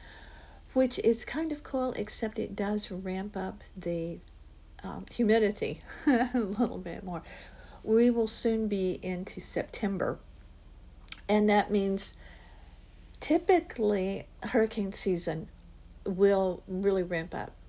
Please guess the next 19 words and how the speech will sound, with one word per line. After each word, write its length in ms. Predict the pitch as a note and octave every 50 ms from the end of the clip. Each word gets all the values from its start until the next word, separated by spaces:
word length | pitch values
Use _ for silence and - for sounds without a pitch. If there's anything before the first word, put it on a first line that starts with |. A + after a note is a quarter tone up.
| - - - - - -
and 420 | - F#3 E3+ E3+ E3+ E3 E3 E3 -
it's 240 | - F#3+ F#3+ - - - -
odd 300 | F3 F3 D#3+ D3+ D3 D#3+
how 200 | - - F3 F3+
that 200 | F#3 D3+ D#3+ E3+
happens. 800 | E3 E3+ F3+ F3+ F3+ - F#3+ D#3+ D#3+ D3+ - - - - - - - - -
Uh, 180 | - - F3+ - -
it 140 | - - -
seems 320 | - - G#3 F#3 F#3+ -
like 180 | F3 D#3+ E3+ - -
every 420 | - F#3 F#3 F#3 F3 F#3 F#3 G3 - - - - - - - -
year 320 | - F#3+ G#3 F3+ E3+ E3 -
September 560 | - - - F#3 - - C4 D#4+ E4+ D#4 C4
is 360 | - - - A3+ A#3 A3 -
the 100 | - A3
most 320 | G#3+ G3+ G3 G3 G3+ - -
active 360 | E3+ F#3+ - - F#3+ F#3 -
month. 240 | G3+ A3 G#3 - -
So, 280 | - - F#3 E3 F3